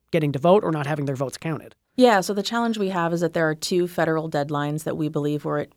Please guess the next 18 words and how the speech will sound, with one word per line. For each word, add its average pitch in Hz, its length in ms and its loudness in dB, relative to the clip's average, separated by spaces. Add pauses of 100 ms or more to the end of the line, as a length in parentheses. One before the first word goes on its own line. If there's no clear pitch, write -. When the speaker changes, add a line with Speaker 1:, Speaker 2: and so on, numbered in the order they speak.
(140)
Speaker 2:
risk 165 340 -2
of 160 140 -2
missing 214 560 -2 (220)
if, 185 180 -2
in 180 120 -4
fact, 165 300 -6
there 170 140 0
are 151 100 2
recounts 156 500 -6
triggered 151 360 -2
in 160 160 -2
either 151 300 0
the 151 80 -2
primary 151 520 -2
or 147 120 -2
the 143 100 -6
general 139 400 -4
election. - 560 -10